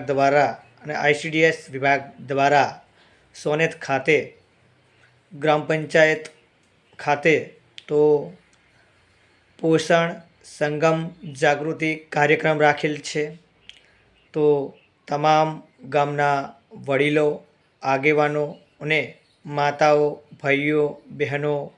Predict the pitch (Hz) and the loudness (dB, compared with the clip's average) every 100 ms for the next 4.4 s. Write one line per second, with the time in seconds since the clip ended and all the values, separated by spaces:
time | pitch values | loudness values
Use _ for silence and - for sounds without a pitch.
0 | _ _ - 160 131 - _ _ _ _ | _ _ -4 -2 -4 -8 _ _ _ _
1 | _ _ _ _ _ 143 147 139 165 165 | _ _ _ _ _ 0 0 2 0 -2
2 | - _ _ - 139 143 147 156 151 160 | -14 _ _ -4 -2 -2 0 2 2 0
3 | - 170 175 - _ _ 139 143 151 151 | -4 -6 -10 -16 _ _ -6 -2 0 2
4 | 147 - 156 | 0 0 -2